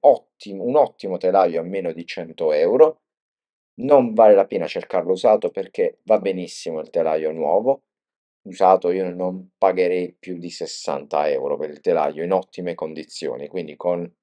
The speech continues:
una trentina di ore di gioco, quaranta senza danni. Diversamente la comprerò nuova. Potete metterci un po' tutte le corde che volete perché è un telaio che vi può accompagnare a lungo nel vostro game, nel vostro gioco, quindi potete passare da corde facili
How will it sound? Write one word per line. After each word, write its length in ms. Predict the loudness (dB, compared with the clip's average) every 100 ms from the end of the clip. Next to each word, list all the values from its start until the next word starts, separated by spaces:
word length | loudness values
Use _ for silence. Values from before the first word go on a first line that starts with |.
| _ _
una 180 | -10 -8
trentina 480 | -6 -8 -8 -6 -4
di 100 | -2
ore 140 | -2
di 140 | -2 -6
gioco, 380 | -4 -4 -4 2
quaranta 580 | 4 4 4 0 -4
senza 320 | -6 -8 -4 -2
danni. 440 | -2 -8 -10 -14 _ _ _ _
Diversamente 560 | -4 -2 0 0 2
la 80 | 2
comprerò 420 | 0 -4 -8 -8
nuova. 380 | -6 -8 -8 -10 _ _ _
Potete 400 | 8 8 6 2
metterci 400 | 2 -4 -8 -8
un 80 | -4
po' 120 | -4
tutte 260 | -2 2
le 100 | 4
corde 300 | 6 4 4
che 120 | 2 2
volete 440 | 4 4 2 -2
perché 480 | -8 -6 -2 -2 -4 _ _ _ _
è 120 | 4
un 120 | 4
telaio 380 | 6 6 6 4
che 160 | -2 -4
vi 100 | -6
può 140 | -6
accompagnare 720 | -4 -2 0 0 0 0 2
a 60 | 2
lungo 500 | 2 0 0 -2 -2
nel 180 | 0 -2
vostro 380 | -4 -6 -8 -6
game, 560 | -4 -6 -4 -4 -4
nel 140 | -4 -6
vostro 360 | -6 -8 -14
gioco, 600 | -8 -6 -6 -4 -4 _ _ _ _
quindi 220 | -6 -2
potete 340 | 0 -2 -2 -4
passare 320 | -2 -2 -2
da 180 | -2 2
corde 400 | 6 6 6 0
facili 640 | 2 0 0 -6 -6 -8